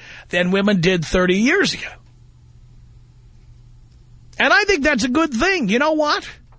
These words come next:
If you want to be financially successful,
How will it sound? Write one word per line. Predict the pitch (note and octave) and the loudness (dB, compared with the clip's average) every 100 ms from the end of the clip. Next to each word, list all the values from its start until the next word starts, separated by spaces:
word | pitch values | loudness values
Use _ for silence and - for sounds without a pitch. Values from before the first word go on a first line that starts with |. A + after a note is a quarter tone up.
| - - - | -20 -16 -6
If | A#3+ | -4
you | B3+ | -2
want | C#4 D4 D#4+ | 0 0 0
to | E4 | 0
be | E4 | 0
financially | - C4 C4+ B3+ B3+ C4+ C4 C4+ B3 | 2 0 0 -2 -2 -2 -2 -2 -2
successful, | B3+ A3+ - A#3+ - - - - | -2 -4 0 0 -2 -6 -14 -16